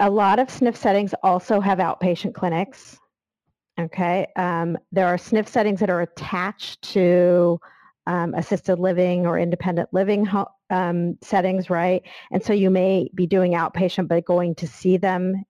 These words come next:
in those, um, settings, so kinda like a home health. And then we have our long-term care patients. So the nice thing is there could be more of a variety than you might imagine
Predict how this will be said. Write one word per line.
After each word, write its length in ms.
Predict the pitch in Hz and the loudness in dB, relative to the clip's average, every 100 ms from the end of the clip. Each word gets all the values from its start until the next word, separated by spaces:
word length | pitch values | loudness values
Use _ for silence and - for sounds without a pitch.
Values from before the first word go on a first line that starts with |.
| _ | _
in 200 | 185 175 | 0 2
those, 640 | 165 175 196 196 - - _ - | 2 2 2 0 -4 -16 _ -4
um, 440 | 175 160 156 156 - _ _ _ | -4 -4 -6 -10 -14 _ _ _
settings, 540 | - 175 156 156 180 175 | -6 -4 -2 -2 -2 -4
so 100 | 175 | -6
kinda 260 | - 175 | -6 -4
like 160 | 165 160 | -4 -4
a 60 | |
home 240 | 151 160 160 | -4 -2 -2
health. 420 | 170 180 160 175 _ - - - - _ | -2 -2 -2 -6 _ -20 -20 -20 -20 _
And 200 | - 220 | 0 2
then 140 | 233 226 | 4 2
we 100 | 214 | 2
have 160 | 214 190 | 2 2
our 140 | 185 | 2
long-term 440 | 190 185 180 185 | 2 0 -2 -2
care 220 | 175 202 180 | -2 -2 -2
patients. 480 | 190 156 - - | -2 -2 -8 -12
So 380 | - 202 190 180 - - - _ _ _ _ _ - | -2 2 2 2 -4 -20 -20 _ _ _ _ _ -6
the 140 | 175 | 0
nice 280 | 196 247 320 | 2 2 0
thing 200 | - 254 | 0 2
is 300 | 220 233 208 | 4 4 2
there 180 | - 196 | 0 -2
could 360 | - - 254 240 | -2 0 0 2
be 240 | 254 208 | 2 4
more 280 | 190 190 202 | 4 4 4
of 80 | 196 | 4
a 140 | 185 | 2
variety 540 | 175 175 185 185 180 | 2 2 2 2 2
than 220 | 185 175 175 | 2 2 2
you 100 | 170 | 2
might 280 | 170 180 | 0 0
imagine 840 | 170 165 170 175 185 170 156 156 156 | -2 -2 -2 -2 -2 -2 -4 -6 -10